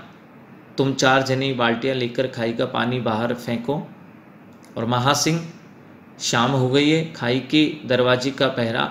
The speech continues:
अब बदल दो। ये कहते हुए सूबेदार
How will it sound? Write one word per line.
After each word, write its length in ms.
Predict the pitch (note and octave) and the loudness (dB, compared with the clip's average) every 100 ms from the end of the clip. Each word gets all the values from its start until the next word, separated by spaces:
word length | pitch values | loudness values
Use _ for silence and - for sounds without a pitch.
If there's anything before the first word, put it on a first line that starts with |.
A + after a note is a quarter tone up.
| - | -4
अब 120 | A#2+ | -2
बदल 300 | A#2+ A2+ A2 | 2 2 0
दो। 160 | G2+ F#2 - - - - - - - - - - | -2 -6 -12 -20 -20 -20 -20 -20 -20 -20 -16 0
ये 100 | C3+ | 2
कहते 380 | C#3+ C#3 C3+ D3 | 4 4 6 4
हुए 380 | C3+ C3+ C#3 C#3 - - - - - - - - - - - - - | 6 4 4 0 -8 -20 -20 -20 -20 -20 -20 -20 -20 -20 -20 -18 -6
सूबेदार 680 | - C#3 C3+ C#3 B2+ - | 2 6 6 6 4 2